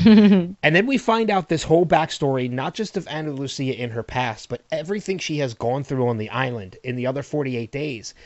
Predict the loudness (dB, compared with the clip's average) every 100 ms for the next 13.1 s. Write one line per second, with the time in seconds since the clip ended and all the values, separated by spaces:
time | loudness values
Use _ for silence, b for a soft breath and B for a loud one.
0 | B B B -4 -4 -4 -4 -4 -2 -2
1 | -2 -4 -4 -2 -2 -2 -2 0 0 -2
2 | -2 -4 -2 0 2 0 0 -2 -4 -8
3 | -6 -6 -6 -6 -6 -4 -4 -6 -16 b
4 | b b b b _ -16 -10 -2 -2 -2
5 | -2 0 0 -2 -6 -4 -4 -2 -2 -2
6 | -2 -4 -4 -2 -4 -6 -12 _ _ _
7 | _ _ 0 4 4 2 -2 _ _ -4
8 | 0 2 0 0 -2 -2 -4 -4 0 0
9 | 0 -4 -6 -2 -2 -2 -8 -10 -6 -2
10 | -2 -2 -2 0 0 -2 -4 -4 -4 -4
11 | -2 -4 -8 _ _ _ _ _ _ _
12 | 0 0 2 0 -2 -4 -10 -10 -16 -16